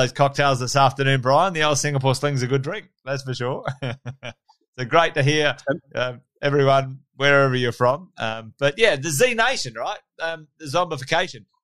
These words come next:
So it's, but it's an interesting one, Andy. We got,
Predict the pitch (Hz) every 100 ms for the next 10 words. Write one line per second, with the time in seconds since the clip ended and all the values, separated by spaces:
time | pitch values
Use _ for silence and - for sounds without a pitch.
0 | _ - 190 165 _ _ 175 185 - -
1 | _ _ _ _ _ - 160 147 139 147
2 | 180 120 107 98 87 - 101 90 - 123
3 | 139 127